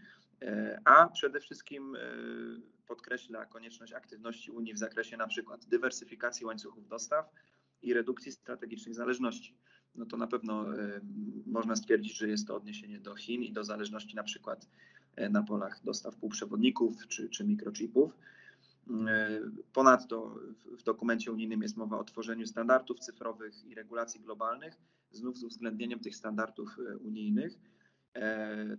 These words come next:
także w domyśle jest to działanie, można powiedzieć, w opozycji czy ukierunkowane na takie, mm, stawienie czoła wyzwaniu chińskiemu.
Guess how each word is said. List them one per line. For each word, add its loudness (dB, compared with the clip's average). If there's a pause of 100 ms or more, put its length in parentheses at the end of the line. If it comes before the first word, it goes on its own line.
(140)
także 4
w -10
domyśle -4
jest -10
to -8
działanie, -2 (120)
można -18
powiedzieć, -14
w -10
opozycji 0
czy -4 (260)
ukierunkowane 8
na -2
takie, -10
mm, -10 (340)
stawienie -6
czoła -4
wyzwaniu -8 (200)
chińskiemu. 0